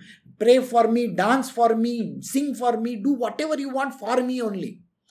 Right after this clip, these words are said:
But that doesn't mean you are not supposed to work. First thing is you go and work, but you are working for me. Okay? Your family is not your family, it's my family. You have to take care of my family.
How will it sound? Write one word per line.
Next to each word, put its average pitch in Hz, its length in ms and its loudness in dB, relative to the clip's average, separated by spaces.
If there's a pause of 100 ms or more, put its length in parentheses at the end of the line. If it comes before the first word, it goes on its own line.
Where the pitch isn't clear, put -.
(500)
But 196 240 0
that 214 200 2
doesn't 277 300 4
mean 294 120 -2
you 262 100 -2
are 233 60 0
not 233 160 0
supposed 214 360 -2
to 220 60 -2
work. 220 280 4 (100)
First 320 260 -2
thing 370 200 2
is 285 120 2
you 247 140 0
go 202 180 6
and 220 220 4
work, - 360 2 (260)
but 135 120 -12
you 165 80 0
are 160 80 0
working 170 340 0
for 190 180 2
me. 196 300 0 (800)
Okay? 202 400 -6 (600)
Your 170 140 0
family 277 460 0
is 233 120 0
not 262 220 -2
your 247 160 2
family, 208 360 -4
it's 143 160 -6
my 151 200 2
family. 190 520 0
You 147 100 -2
have 147 80 -2
to 170 100 -4
take 185 220 -4
care 202 140 2
of 175 140 -2
my 170 140 0
family. 151 480 -6